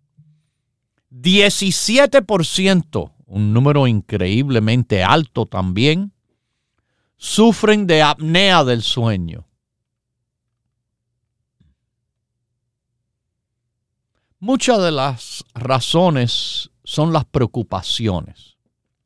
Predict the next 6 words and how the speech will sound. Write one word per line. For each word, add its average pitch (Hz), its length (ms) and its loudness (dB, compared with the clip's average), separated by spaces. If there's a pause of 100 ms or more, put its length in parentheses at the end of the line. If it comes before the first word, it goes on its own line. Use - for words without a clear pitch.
(1400)
Por 160 160 4
ejemplo, 165 480 2 (840)
en 110 540 0 (380)
el 107 120 -2
estudio 113 600 0
dicen, 98 540 -4